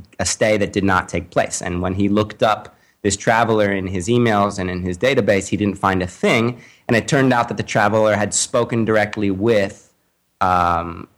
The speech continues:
a representative at this call center who, unbeknownst to the manager, was kind of representing the property and attempting to, you know, do their best at, you know, conveying all the details, et cetera. Um, but in the end, it was a bit of a debacle.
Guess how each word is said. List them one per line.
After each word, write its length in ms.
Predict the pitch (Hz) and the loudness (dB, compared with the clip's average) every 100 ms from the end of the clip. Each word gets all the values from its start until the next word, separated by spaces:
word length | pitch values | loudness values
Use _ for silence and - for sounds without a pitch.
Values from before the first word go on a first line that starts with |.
| - | -8
a 60 | |
representative 720 | 95 92 104 104 139 - 107 | -2 -2 -2 -2 -2 0 0
at 160 | 95 92 | 0 0
this 160 | 98 - | -2 -4
call 280 | - 139 | -2 0
center 460 | 139 - 101 92 90 | 0 0 0 0 -2
who, 560 | 87 123 110 104 98 - | 0 0 2 2 0 -2
unbeknownst 840 | - 113 107 107 104 107 - - - | -2 0 2 2 2 -2 -8 -12 -8
to 120 | - | -2
the 80 | 98 | 0
manager, 720 | 113 165 139 110 110 104 104 - _ | 2 2 2 2 2 2 0 -8 _
was 100 | - | -6
kind 160 | - 117 | -2 0
of 80 | 104 | 2
representing 560 | 104 110 101 104 107 | 2 0 0 0 0
the 80 | 101 | -4
property 480 | 98 131 127 131 120 | 0 0 0 0 0
and 180 | 107 104 | 0 -2
attempting 600 | 101 143 135 127 110 104 | -2 -2 0 -2 -4 -4
to, 240 | 113 104 | -4 -2
you 140 | 98 98 | -2 -2
know, 140 | 90 85 | -4 -6
do 140 | - 104 | -2 0
their 140 | 95 | 2
best 420 | 90 101 95 - | 2 0 -2 -4
at, 280 | - 92 - _ - | -4 -4 -8 _ -18
you 100 | 98 | -16
know, 80 | 85 _ | -16 _
conveying 440 | 90 90 92 98 | -8 -4 -2 0
all 100 | 95 | -2
the 80 | 87 | 0
details, 420 | 127 - 110 95 | -2 0 0 -2
et 100 | - | -4
cetera. 460 | - 113 107 95 90 _ _ _ _ - | -4 -2 0 -2 -6 _ _ _ _ -4
Um, 520 | 104 101 98 95 95 - | 0 2 0 -2 -6 -4
but 120 | 110 | 0
in 120 | 107 | 0
the 160 | 104 123 | 2 2
end, 460 | 143 117 110 101 - | 0 0 -2 -6 -6
it 100 | 110 | -4
was 160 | 104 104 | -2 -2
a 40 | |
bit 160 | 92 104 | 0 0
of 100 | 95 | 0
a 40 | |
debacle. 540 | 92 87 87 80 - | -2 0 -2 -2 -12